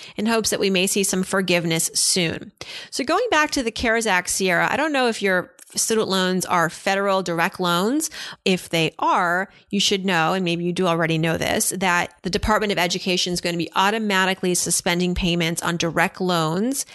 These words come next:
as well as federal family education loans through September thirtieth of this year. No interest is gonna accrue during the sus-, suspension period. It's not gonna impact your credit. This might be something that you can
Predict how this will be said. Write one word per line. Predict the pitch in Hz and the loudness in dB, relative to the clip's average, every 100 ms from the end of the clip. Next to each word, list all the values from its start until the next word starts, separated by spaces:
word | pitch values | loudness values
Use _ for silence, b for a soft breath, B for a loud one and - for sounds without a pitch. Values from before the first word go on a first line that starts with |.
| B - | B -10
as | - | -2
well | 190 180 | 0 2
as | 175 | 0
federal | - 185 185 190 | -2 -2 0 -2
family | - 185 175 175 | 0 -2 0 0
education | 170 - - 190 185 190 170 | -2 -2 -2 0 0 0 0
loans | 170 170 165 - B B B B - | 0 -2 -4 -8 B B B B -18
through | - 214 233 254 269 | -12 -4 0 2 2
September | 269 262 214 190 185 | 0 0 0 2 0
thirtieth | 196 175 160 160 160 - - _ | 0 0 2 2 0 -4 -8 _
of | 165 170 156 165 | 0 0 0 -2
this | 165 165 - | -2 0 -4
year. | 156 151 156 - - - | -4 -2 -2 -2 -8 -2
No | 185 185 | 0 2
interest | 202 220 240 220 | 0 0 0 0
is | 208 | 0
gonna | 196 185 165 | 0 0 0
accrue | - - - 185 175 185 269 320 | -4 -4 -4 0 2 2 0 0
during | 214 208 220 | 0 0 2
the | |
sus-, | 233 - 247 - | 0 0 -2 -2
suspension | 240 - 220 214 226 | -4 0 0 0 -2
period. | 247 220 214 220 220 - - | -2 0 2 2 0 -2 -4
It's | - | 0
not | 180 | 0
gonna | 180 - | 0 -2
impact | 170 208 160 - | 0 0 0 -2
your | - | -6
credit. | - 254 226 226 220 - | -6 -2 0 2 -2 -2
This | 214 233 - - | -2 -2 -4 -2
might | 202 214 | 0 0
be | 214 | 0
something | 208 202 196 190 175 | 0 0 0 0 2
that | 170 - | 0 2
you | 185 | 0
can | 190 202 170 170 | 0 0 0 0